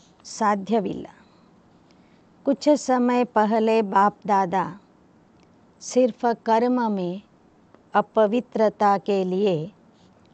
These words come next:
इशारा देते थे। ಕೆಲವು ಸಮಯದ ಹಿಂದೆ ಬಾಪ್ ದಾದಾರವರು ಕರ್ಮದಲ್ಲಿ ಅಪವಿತ್ರತೆ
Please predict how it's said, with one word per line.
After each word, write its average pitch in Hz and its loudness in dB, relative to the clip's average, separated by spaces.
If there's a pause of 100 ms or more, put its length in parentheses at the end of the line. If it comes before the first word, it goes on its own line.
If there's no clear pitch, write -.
(160)
इशारा 240 2
देते 180 -4 (140)
थे। - -20 (1800)
ಕೆಲವು 254 6
ಸಮಯದ 226 0
ಹಿಂದೆ 208 0 (1120)
ಬಾಪ್ 208 2
ದಾದಾರವರು 196 2 (1400)
ಕರ್ಮದಲ್ಲಿ 247 4 (160)
ಅಪವಿತ್ರತೆ 214 -2